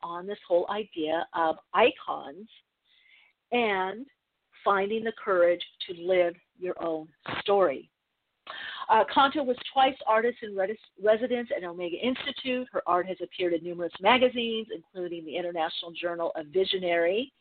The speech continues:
Outsider, and Contemporary Folk Art, Raw Vision. Her speaking and workshops resume, resume includes venues such as Columbia, Yale, Radford, Virginia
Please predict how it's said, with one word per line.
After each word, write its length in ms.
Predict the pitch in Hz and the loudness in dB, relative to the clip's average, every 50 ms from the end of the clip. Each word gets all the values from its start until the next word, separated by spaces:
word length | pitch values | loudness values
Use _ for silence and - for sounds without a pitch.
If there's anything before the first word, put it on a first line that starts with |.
| _ _ _ - - - - - - - - - - - - - | _ _ _ -20 -20 -20 -20 -18 -16 -14 -14 -14 -14 -6 0 4
Outsider, 800 | 208 - - 220 - - - 214 190 175 170 160 165 170 180 - | 4 4 4 2 -2 -6 -2 0 2 2 2 0 0 0 -2 -2
and 140 | - 180 175 | -4 -8 -12
Contemporary 560 | - 196 156 - 202 190 - - 185 180 180 - - | -12 -16 -10 -8 -8 -8 -6 -4 -4 -4 -4 0 2
Folk 240 | 214 226 226 - - _ | 2 2 2 0 -4 _
Art, 260 | 180 175 160 165 170 - - _ _ 156 160 | 0 2 2 2 0 -4 -8 _ _ -8 0
Raw 320 | 170 185 190 185 196 214 214 - _ 160 | 2 4 6 6 6 4 2 -4 _ -8
Vision. 480 | 151 180 175 160 - - 220 240 269 - _ _ _ _ _ | -4 0 2 2 2 0 -2 -6 -12 -14 _ _ _ _ _
Her 120 | - 202 - | -12 -10 -10
speaking 360 | - - 269 254 294 262 247 | -8 -8 -6 -6 -6 -6 -6
and 80 | 233 202 | -4 -4
workshops 460 | 208 220 226 - - 240 226 226 220 - - 185 | -4 -4 -4 -2 0 0 0 0 0 -4 -10 -14
resume, 580 | 185 180 180 - 196 190 190 190 190 185 185 - _ _ - - - - _ | -14 -12 -10 -6 -6 -4 -4 -6 -6 -10 -12 -18 _ _ -20 -20 -20 -2 _
resume 480 | 233 240 247 247 254 220 226 220 214 - | 4 4 4 4 2 2 2 0 -2 -4
includes 400 | 196 190 - _ 208 190 190 175 180 | -6 -10 -8 _ -2 -2 -2 -2 -2
venues 320 | 175 202 208 202 202 202 - - | -4 -4 -4 -4 -6 -8 -8 -6
such 140 | 185 170 - - | -6 -6 -6 -8
as 80 | 175 - - - | -10 -10 -12 -4
Columbia, 420 | - 196 214 220 220 226 220 214 | 0 2 2 2 2 0 -2 -2
Yale, 380 | 214 190 202 202 196 196 196 185 | -2 0 0 2 2 2 2 0
Radford, 720 | 165 175 180 202 214 196 - - 208 196 196 196 190 185 _ _ _ - - - - - - - - - - - - _ _ _ _ _ _ | 2 2 4 4 2 0 -2 -2 0 2 2 2 2 -2 _ _ _ -20 -20 -20 -20 -20 -20 -20 -20 -20 -20 -20 -20 _ _ _ _ _ _
Virginia 440 | - 190 185 - 254 247 240 247 240 | -2 0 2 4 4 6 6 4 4